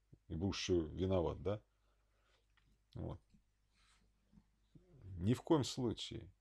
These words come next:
Есть такие виды, кто знает, как айкидо, да? Я постараюсь, конечно, о чём-то поконкретнее поговорить. Но я говорю, как получится, я не готовился к ролику, там не думал, вот так, так, так. Я говорю, они у меня гоняются к мысли, когда эти темы я задумываю какое-то время, но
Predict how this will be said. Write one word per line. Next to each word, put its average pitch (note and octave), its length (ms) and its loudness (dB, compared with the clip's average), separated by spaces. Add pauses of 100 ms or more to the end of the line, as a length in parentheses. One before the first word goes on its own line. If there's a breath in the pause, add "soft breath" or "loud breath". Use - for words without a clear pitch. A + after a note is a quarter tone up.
(920 soft breath)
Есть B2 280 12
такие C3+ 300 8
виды, B2+ 220 8
кто A#2 180 6
знает, A2+ 240 6
как - 180 4
айкидо, F#2+ 480 4
да? F#2 320 0
Я F3 160 6
постараюсь, A3 480 8
конечно, A#2+ 360 6
о A2 40 2
чём-то G2+ 320 4
поконкретнее A#2+ 720 6
поговорить. F#2+ 480 4
Но A#2 80 2
я C3 60 6
говорю, A2+ 100 6
как D3 180 4
получится, E3 440 4
я A2 60 4
не A2+ 60 2
готовился A2+ 640 0
к - 60 -6
ролику, G#2+ 360 4
там E2+ 200 0
не G2 80 2
думал, G2 380 4
вот E2+ 180 2
так, G2+ 200 2
так, G2 200 0
так. - 260 0
Я F#2+ 80 4
говорю, G2+ 160 6
они G2+ 160 4
у - 20 4
меня G#2+ 160 4
гоняются B2 520 4
к - 60 -6
мысли, F2 400 0
когда F2 280 2
эти E2 360 2
темы F2 300 4
я D#2+ 80 2
задумываю F#2 540 4
какое-то F2 460 -2
время, F2+ 280 4
но F#2 280 -2